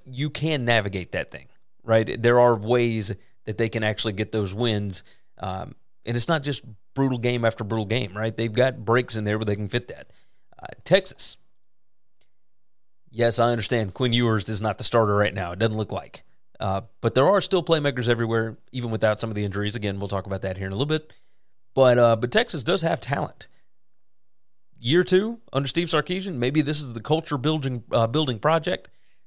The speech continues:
We'll see. Penn State, unranked, could be a top ten team. Sean Clifford, in year however many, this is the first time that he's actually been with the same offensive coordinator two years in a row.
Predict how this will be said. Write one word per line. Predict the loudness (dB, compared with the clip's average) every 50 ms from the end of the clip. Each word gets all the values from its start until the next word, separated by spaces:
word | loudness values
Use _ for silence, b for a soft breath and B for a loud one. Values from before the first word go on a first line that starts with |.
| -16 -2
We'll | 0 0
see. | 0 2 -2 -4 -4 -10 -20 -20 -20 -20 -20 -20 -20 -14 -2
Penn | 0 0 0
State, | 0 0 2 0 0 0 -4 -20 -20 -20 -20 -20 -20 -20 -20 -20 -20 -18 -4 2
unranked, | 2 2 4 4 2 2 2 0 -4 -10 -18 -18 -20 -20 -20 -20 -20 -20 -20 -20 -20 -18 -4
could | 0 0 0 2
be | 2 0 0 0
a | 0
top | 0 -2 -4 -4 -4
ten | -8 -10 -10
team. | -12 -16 -18 -20 -20 -20 -20 -20 -20 -20 -12
Sean | -2 2 4 4 4
Clifford, | 4 0 -2 0 2 0 0 0 -2 b b b b b b b
in | -8 -4 -2 0
year | 2 2 2 2 2 0
however | 2 2 2 4 4 0 0 0
many, | -2 -2 -2 -2 -2
this | -4 -6 -6
is | -6
the | -6
first | -2 -2 -2 -2 0
time | 0 2 2 2 0
that | -2 -2
he's | -2 2 2
actually | 2 2 0 -4 -4
been | -2 -2 -2 -2 -2
with | -4 -4
the | -4
same | -2 -2 -2 2 2
offensive | 0 0 0 -4 -8 -6
coordinator | -6 -4 -2 0 0 0 0 -2
two | -4 -4
years | -4 -4 -4 -4 -4
in | -4
a | 0
row. | 2 2 2 2 0 -2